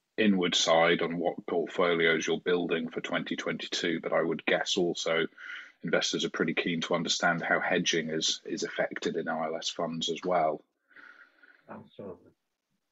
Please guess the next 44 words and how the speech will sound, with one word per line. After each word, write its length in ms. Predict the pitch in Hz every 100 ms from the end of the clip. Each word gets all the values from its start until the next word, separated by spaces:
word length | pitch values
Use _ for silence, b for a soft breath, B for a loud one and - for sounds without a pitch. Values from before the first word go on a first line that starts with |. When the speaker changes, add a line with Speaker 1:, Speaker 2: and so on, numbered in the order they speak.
| _ -
Speaker 1:
So 120 | 127
now 160 | 139 147
that, 180 | 139
now 180 | 143 147
that 140 | 147 131
the 80 |
renewals 400 | 131 131 135 127
are 140 | 120 120
over, 520 | 117 117 95 95 101 -
um, 340 | 113 110 110 107
and 180 | 107
we 140 | 101 104
have 220 | 123 107
seen 260 | - 98 98
some 180 | 95
fairly 300 | 92 107 95
significant 640 | 95 101 113 - 98 95 101
rate 180 | 107 -
movements 460 | 95 90 92 - 90
again, 420 | 82 90 95 95
in 80 | 87
fact, 240 | 95 -
some 180 | - 90
of 60 |
the, 60 | 87
some 160 | - 92
of 40 |
the 80 | 87
best 380 | 95 82 - 87
in, 180 | 87 -
in 80 | 98
a 60 | 90
long 340 | 90 107 101
time 380 | - 85 85 82
in 80 | 82
the 80 |
catastrophe 840 | - - 90 - - 85 82 73 - _ -
zone, 400 | 85 82 85 87
particularly 480 | - 87 - 85 80
in 80 |
places 380 | - 82 - 85
like 180 | 82 80
Europe. 400 | 92 82 82 - -
Um, 240 | 90 85